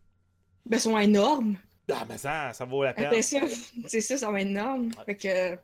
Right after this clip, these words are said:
Speaker 1: pour le cinq dollars, ça vaut la peine. Puis en plus, t'as le, la boisson quand tu vas au cinéma, qui est, qui est inclus dedans le verre.
Speaker 2: Ouais. Bon, hey, euh, semaine prochaine, Erika,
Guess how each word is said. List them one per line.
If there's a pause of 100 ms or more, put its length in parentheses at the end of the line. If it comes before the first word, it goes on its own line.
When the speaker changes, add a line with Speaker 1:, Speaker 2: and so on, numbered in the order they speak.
Speaker 1:
pour
le
cinq
dollars,
ça
vaut
la
peine.
Puis
en
plus,
t'as
le, (420)
la
boisson
quand
tu
vas
au
cinéma, (220)
qui
est,
qui
est
inclus
dedans
le
verre. (480)
Speaker 2:
Ouais. (720)
Bon, (240)
hey,
euh,
semaine
prochaine, (100)
Erika,